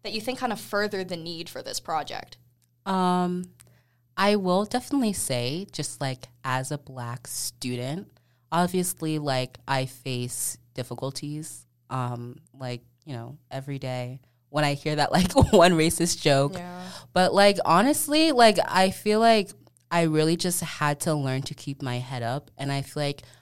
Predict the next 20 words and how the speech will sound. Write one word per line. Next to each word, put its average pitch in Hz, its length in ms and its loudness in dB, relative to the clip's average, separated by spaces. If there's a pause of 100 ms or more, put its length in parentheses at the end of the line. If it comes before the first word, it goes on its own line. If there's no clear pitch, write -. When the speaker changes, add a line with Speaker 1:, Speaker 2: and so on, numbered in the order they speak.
(140)
Speaker 2:
my 147 180 -2
parents 147 580 -4
really 139 240 -2
helped 123 500 -6
me 139 360 -4
not 120 680 -6 (1500)
wanna 143 300 2
be 135 280 -6 (280)
white, 135 400 -8
<laughs> - 40 -12
I 208 160 8
guess. 302 760 6
Speaker 1:
No, 285 320 4
no, 240 220 4
no, 247 60 0
Speaker 2:
Because, 339 300 6
Speaker 1:
yeah. 392 140 6
Speaker 2:
like, 311 240 8
honestly, 214 560 8
like, 156 240 8